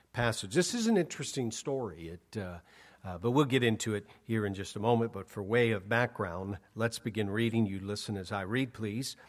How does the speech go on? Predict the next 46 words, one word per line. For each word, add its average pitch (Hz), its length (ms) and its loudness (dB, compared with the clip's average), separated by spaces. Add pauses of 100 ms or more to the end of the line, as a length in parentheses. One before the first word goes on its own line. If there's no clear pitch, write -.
(340)
Verse 110 280 0
number 110 160 2
one, 117 160 6
"Again, 120 240 4
David 113 400 2
gathered 113 400 2
together 101 580 -2
all 123 280 -4
the 113 100 -2
chosen 110 560 -2
men 104 160 0
of 98 100 -6
Israel." 104 540 0 (260)
Now 107 120 -2
notice 117 300 2
this 110 180 -2
number 95 240 -2
now, 87 420 -2 (640)
thirty 110 300 -2
thousand. 107 500 -4 (880)
"And 131 80 2
David 156 280 12
arose 135 440 6
and 120 140 4
went 131 140 2
with 123 100 0
all 127 160 8
the 113 80 2
people 131 320 0
that 110 140 2
were 110 200 0
with 123 300 2
him 113 220 4
from 107 260 0
Valley 110 480 -4 (180)
of 95 220 -10
Judah 110 540 2
to 117 100 0
bring 117 320 6
up 113 100 4
from 104 180 -4
thence 123 260 2
the 113 100 0
ark 123 220 2
of 117 100 -6
God, 117 400 -8